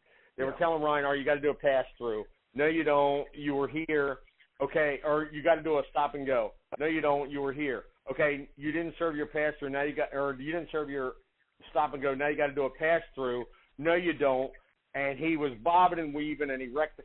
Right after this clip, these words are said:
Speaker 1: forty-one. And that turned into a little conversation on pit road at the end of the race.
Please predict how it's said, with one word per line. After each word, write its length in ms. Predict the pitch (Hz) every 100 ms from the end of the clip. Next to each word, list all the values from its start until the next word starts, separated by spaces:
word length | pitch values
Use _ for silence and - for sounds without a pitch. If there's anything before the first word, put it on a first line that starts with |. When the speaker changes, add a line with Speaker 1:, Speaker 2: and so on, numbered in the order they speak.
| -
Speaker 1:
forty-one. 560 | 135 123 117 113 107
And 120 | 117 135
that 220 | 160 -
turned 180 | 160 147
into 300 | 143 139 135
a 0 |
little 220 | 135 165
conversation 680 | - 151 147 131 147 143 139
on 140 | 123
pit 180 | - 143
road 180 | 143 131
at 100 | 127
the 80 | 131
end 160 | 135
of 80 | 135
the 60 | 120
race. 400 | 113 104 95